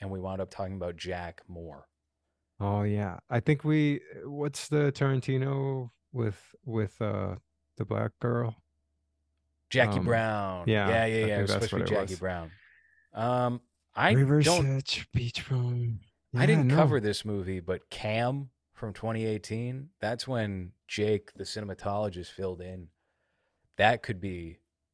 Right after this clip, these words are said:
Speaker 1: that could be worse. Annihilation.
Speaker 2: I don't know what Cam is even.
Speaker 1: Cam was a horror movie from twenty eighteen, I believe. And he picked that for guest hosting duty.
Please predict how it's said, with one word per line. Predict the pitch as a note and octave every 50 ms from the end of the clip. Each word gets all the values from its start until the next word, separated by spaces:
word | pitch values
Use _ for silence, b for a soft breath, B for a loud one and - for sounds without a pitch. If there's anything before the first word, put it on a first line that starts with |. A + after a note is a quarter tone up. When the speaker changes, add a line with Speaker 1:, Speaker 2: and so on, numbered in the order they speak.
| _ -
Speaker 1:
that | F#2 F#2 F#2
could | G2+ F#2
be | F2+
worse. | F2 E2+ F2+ F2+ F2+ - -
Annihilation. | A#2 A2+ A2 A2 A2+ A#2 A2+ A2 G#2 G2+ G2+ A2 A2 - - B2+ B2 A#2+ A#2+ B2 A#2+ - _ _ _ _ _ _ _ _ _ _ _ _ _ _ _ _ _ _ -
Speaker 2:
I | G#2+ G#2
don't | G#2 G2+
know | G2 F#2+ F#2+
what | F#2+ G2 G2
Cam | - - G#2 G2 G2+ G2+ G2
is | F#2+ G2+ G2 - A2
even. | A2+ A#2 A2 G#2+ G#2+ G#2+ G#2 G2 - - _ _ _ _ _ _ _ _ _
Speaker 1:
Cam | - B2+ C#3 E3+ F3+
was | F3 C#3+ A#2
a | A#2
horror | F#2 - - A#2+ B2+ C3 C3 B2+
movie | A2+ G#2+ G2+ G2 F2+ F2 F#2 F2+
from | - - F#2 F#2 F2+ F2+ F2 E2+ E2+
twenty | - - G#2+ G#2+ G#2 G2+ F#2+
eighteen, | F#2+ G2 F2+ - - G#2 G2 G2 F#2
I | F2+ F2
believe. | D#2+ E2 E2+ D#2+ D#2 D#2 D#2 D#2 - - _ _ _ _ _ _ -
And | F#2+ F#2
he | F2+ A2 A2+
picked | - - A#2+ A2+ - -
that | G#2 G2+ G2+ G2 -
for | - G2+ G2 F#2+ F#2 F2+ E2 F#2+ - _ _ _ _ _ _ _ _ - - A2
guest | G#2+ A2+ A2 - - -
hosting | G#2 G2+ F#2+ - - G2+ F#2 F2+
duty. | E2+ F#2 F2+ F2 E2+ E2+ E2